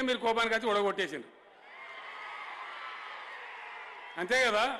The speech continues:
మళ్ళీ ఇప్పుడు కొత్త విషయం వేసుకొని మళ్ళా వస్తారు, మళ్ళా మాట్లాడతారు. వాళ్ళు ఇంతకుముందు పెట్టిన ఎలుగులేంటి, హర్షవర్ధన్ రెడ్డి ఖరాబ్ చేసింది ఏంది,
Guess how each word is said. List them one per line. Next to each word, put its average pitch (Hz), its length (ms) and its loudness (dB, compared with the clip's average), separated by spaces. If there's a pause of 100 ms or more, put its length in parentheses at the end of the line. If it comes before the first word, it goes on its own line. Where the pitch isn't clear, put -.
(1300)
మళ్ళీ 214 220 4
ఇప్పుడు 254 220 0
కొత్త 226 160 2 (120)
విషయం 247 240 4
వేసుకొని 254 340 4
మళ్ళా 247 240 6
వస్తారు, 240 280 4 (840)
మళ్ళా 196 160 6 (100)
మాట్లాడతారు. 196 460 2 (1080)
వాళ్ళు 180 180 2
ఇంతకుముందు 220 340 0
పెట్టిన 226 280 4
ఎలుగులేంటి, 220 500 4 (1080)
హర్షవర్ధన్ 220 560 4
రెడ్డి 214 180 2
ఖరాబ్ 214 280 4
చేసింది 220 300 2
ఏంది, 185 220 2